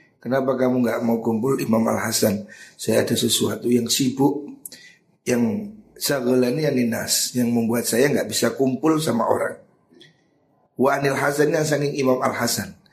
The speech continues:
Bahkan duduk kepada Imam Al Hasan pun saya nggak, nggak punya waktu.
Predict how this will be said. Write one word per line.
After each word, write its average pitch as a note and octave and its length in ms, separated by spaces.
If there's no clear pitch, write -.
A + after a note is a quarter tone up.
Bahkan C#3 500
duduk B2+ 400
kepada A#2+ 320
Imam A#2 320
Al A2+ 160
Hasan B2+ 480
pun G#2 300
saya B2 320
nggak, A2 200
nggak A2+ 160
punya A#2+ 240
waktu. A#2+ 480